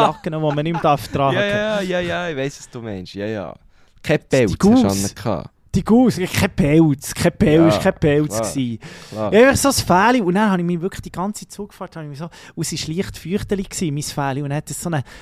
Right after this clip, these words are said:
Speaker 1: eigentlich auch nicht hure geil geschmeckt, aber ich habe dort eine Zuflucht gefunden in meinem eigenen Fähli.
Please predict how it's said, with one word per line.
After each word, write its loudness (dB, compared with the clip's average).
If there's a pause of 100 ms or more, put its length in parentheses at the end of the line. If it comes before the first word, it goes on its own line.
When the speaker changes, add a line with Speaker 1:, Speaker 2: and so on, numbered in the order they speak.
(100)
Speaker 1:
eigentlich -2
auch -4
nicht -4
hure -2
geil -4
geschmeckt, -8
aber -6
ich -2
habe -4
dort -4
eine -4
Zuflucht -6
gefunden -4
in -4
meinem -6
eigenen -6
Fähli. -6